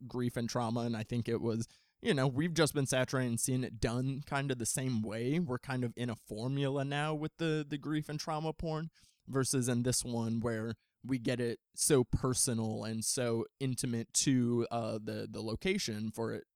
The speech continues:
you know, culturally, you know, seeing it through a different lens, through, uh, Japanese history, uh, completely made it feel fresh again. And I wasn't sitting here thinking, "Oh my gosh, it's another trauma porn movie," even though that is a big portion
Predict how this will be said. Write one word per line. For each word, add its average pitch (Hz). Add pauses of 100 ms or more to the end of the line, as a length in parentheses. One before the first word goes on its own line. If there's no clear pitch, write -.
you 127
know, 107
culturally, 113
you 113
know, 113
seeing 131
it 120
through 170
a 123
different 113
lens, 113
through, 117 (320)
uh, 127
Japanese 113
history, 117 (260)
uh, 123 (140)
completely 156
made 135
it -
feel 123
fresh 123
again. 113
And 117
I 117
wasn't 113
sitting 113
here 110
thinking, 110 (300)
"Oh 131
my 110
gosh, 110
it's 113
another 113
trauma 110
porn 107
movie," 110
even 127
though 143
that 147
is 135
a 113
big 110
portion 107